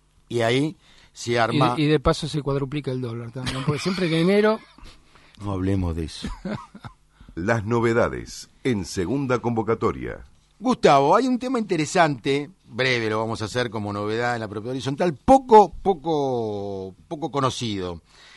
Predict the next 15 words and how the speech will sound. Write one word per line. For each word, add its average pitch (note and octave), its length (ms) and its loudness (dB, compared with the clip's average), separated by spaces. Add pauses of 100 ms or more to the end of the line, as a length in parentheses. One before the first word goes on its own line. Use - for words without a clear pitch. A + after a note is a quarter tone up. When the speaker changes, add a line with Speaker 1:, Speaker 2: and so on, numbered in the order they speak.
(180)
Speaker 1:
y F#3 100 -10
que B3 220 -2
es - 180 -6 (100)
una F3+ 300 0
instrucción F3 800 -2
de C#3+ 100 -2
trabajo, E3 720 -2
la G#2+ 120 -4
número B2+ 300 2
cinco C#3 400 -4
del G2 100 -6
año A2 240 -8
veinte A2+ 320 -10
veintitrés, A#2+ 720 -6 (440)
de D3 480 2